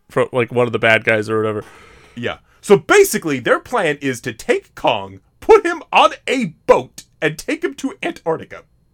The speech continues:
Speaker 2: or take him to, uh, take him to Hollow Earth base.
Speaker 1: Take him to a hole that can enter <laughs> into the Hollow Earth.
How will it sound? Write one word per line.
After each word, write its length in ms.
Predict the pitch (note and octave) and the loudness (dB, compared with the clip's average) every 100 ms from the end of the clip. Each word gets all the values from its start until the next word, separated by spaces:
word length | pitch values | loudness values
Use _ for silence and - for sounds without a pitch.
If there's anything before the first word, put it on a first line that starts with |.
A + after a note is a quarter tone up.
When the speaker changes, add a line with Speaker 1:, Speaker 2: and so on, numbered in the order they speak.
| _ _ _ - | _ _ _ -4
Speaker 2:
or 100 | D#3 | -2
take 240 | - A3+ | -2 -4
him 100 | B3+ | -4
to, 340 | A#3+ A3+ G3+ G3+ | -4 -4 -4 -8
uh, 500 | C4+ - - _ - | -14 -14 -20 _ -6
take 140 | - | -2
him 100 | C#4 | 2
to 100 | A#3+ | 2
Hollow 280 | F#3+ G3 F#3+ F3+ | 4 4 2 2
Earth 260 | C#3+ C#3 | 0 0
base. 260 | B2 G2+ - | -6 -6 6
Speaker 1:
Take 200 | G#3+ G#3+ | 8 8
him 100 | A3 | 4
to 180 | - A3 | 6 8
a 120 | D#3 | 8
hole 540 | C#3 F#3 F#3+ G3 G3+ - _ _ _ _ _ _ - | 8 8 8 8 6 2 _ _ _ _ _ _ 0
that 140 | D3+ | 2
can 120 | D#3 D3 | 2 6
enter 300 | E3+ F#3 G#3 | 6 6 4
<laughs> 60 | |
into 600 | F#3+ F#3 - F#3 D#3+ F3 - | 6 4 6 6 6 4 4
the 120 | D3 | 2
Hollow 340 | - C#3+ C3+ A#2 | 6 4 4 2
Earth. 340 | F#2+ - _ | -6 -12 _